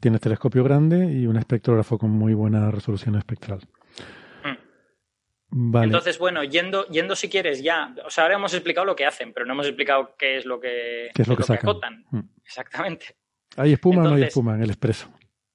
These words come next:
Speaker 2: bueno, lo que hacen es, ellos cogen dos modelos diferentes de las,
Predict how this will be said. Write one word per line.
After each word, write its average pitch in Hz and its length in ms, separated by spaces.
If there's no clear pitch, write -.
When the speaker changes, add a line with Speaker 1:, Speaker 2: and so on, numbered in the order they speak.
Speaker 2:
bueno, 139 320
lo 147 180
que 160 120
hacen 202 260
es, 233 340
ellos 202 280
cogen 185 500
dos - 540
modelos 156 920
diferentes 170 760
de 147 200
las, 135 640